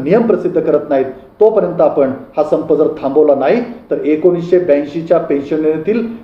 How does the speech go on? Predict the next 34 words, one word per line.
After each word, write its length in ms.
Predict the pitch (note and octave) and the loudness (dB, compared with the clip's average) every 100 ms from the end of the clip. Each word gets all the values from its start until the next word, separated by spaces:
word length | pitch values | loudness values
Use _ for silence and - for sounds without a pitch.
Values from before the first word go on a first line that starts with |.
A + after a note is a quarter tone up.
| A#2+ | -4
वेतनाच्या 520 | D3 D3+ D#3 D#3 D#3+ | -2 2 2 4 0
पन्नास 500 | - C#3+ D#3 E3 - | 0 -2 0 -2 -2
टक्के 240 | D#3+ - | -4 -2
पेन्शन, 480 | E3 D#3 D3 - G#3+ G#3+ - - G#2+ | -2 0 -2 0 -2 -2 -12 -18 -10
महागाई 440 | A2+ D3+ F#3+ F#3+ | -6 0 2 4
भत्ता, 640 | E3+ D3 D#3+ C#3+ C#3 - - - | 2 0 2 2 0 -6 -18 -16
महागाई 400 | B2 C#3 E3 F3+ | -4 0 4 4
भत्ताबरोबर 540 | F3+ E3 D#3+ D#3 D3+ D3 | 4 2 2 2 2 2
वेतन 300 | C3+ D3+ F#3 | 2 2 2
आयोगाची 340 | E3+ E3 D#3+ | 4 2 0
पुनर्रचना 540 | E3+ D3+ D3+ C#3+ D3+ C3+ B2+ - - | -2 2 2 2 0 0 0 -6 -6
आणि 100 | C#3 | -6
पेन्शन 460 | - C#3+ C#3+ E3+ E3 | -2 -2 0 -2 -2
कोषागार 580 | D#3 C3+ C3+ C#3+ D3+ | 0 0 2 4 4
विभागातून 520 | C#3 C#3 C#3 C#3 - C#3 | 2 2 4 2 0 -2
आपल्याला 420 | - C3+ C#3 B2+ - - | 2 2 4 2 -2 -12
मिळाल्या 360 | C3 C3+ C#3+ C#3+ | 0 4 6 6
वाचून 260 | C#3 D3 C3+ - | 4 0 -8 -10
राहणार 340 | A2 E3 F#3+ | -6 0 2
नाही. 220 | D3+ C3+ C3 - - | 2 -2 -2 -8 -6
आणि 160 | C3 C#3 | 0 2
याचं 260 | C#3 E3 - | 2 -2 -2
श्रेय 220 | D3 F3+ | 2 2
कोणा 240 | F3 D3 C#3+ | 4 2 2
एकट्या 340 | C#3 - G3 | 2 2 0
दुकट्याचं 480 | F3+ - D3+ C#3 C3+ | 0 -2 -2 -2 -2
नसून 340 | B2+ F3+ A#3 A3+ - | 0 2 0 -2 -4
ते 60 | D3 | 2
या 100 | C3+ | 4
राज्यातील 440 | C3+ C3 C#3+ D3+ B2+ | 4 2 -2 -2 -6
सतरा 420 | - C#3 D3 C#3+ A#2 | -2 -2 2 0 2
लाख 220 | D3 G3+ | 0 0
कर्मचाऱ्यांचं 560 | D#3+ C#3+ C3+ C3 C3 C3 | -2 -4 -2 -2 -2 -4
असेल, 320 | A#2+ B2+ A#2 | -4 -6 -8